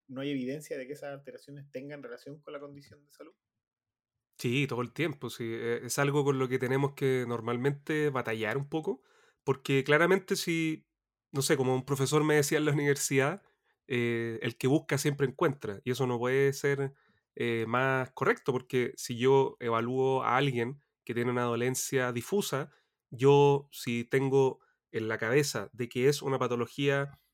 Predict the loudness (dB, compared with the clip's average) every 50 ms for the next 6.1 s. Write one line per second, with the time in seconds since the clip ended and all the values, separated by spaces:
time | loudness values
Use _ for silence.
0 | _ -12 -10 -6 -4 -2 -2 -2 -2 -2 -4 -4 -4 -6 -6 -8 _ _ _ _
1 | _ _ _ _ _ _ _ _ _ 0 2 2 4 4 2 0 0 -2 -6 -4
2 | -2 0 0 0 0 4 4 4 4 4 0 -4 -4 -4 -6 -10 -12 -6 -2 0
3 | 0 2 2 2 2 0 0 0 0 0 0 2 2 2 2 2 2 2 2 4
4 | 2 2 0 -2 -2 -2 0 0 0 0 0 -2 -2 -2 -2 -2 -4 -4 -2 -2
5 | -4 -2 -2 -2 -2 -2 -2 -2 -4 -2 -4 -4 -4 -4 -6 -4 -4 -4 -6 -6
6 | -6 -8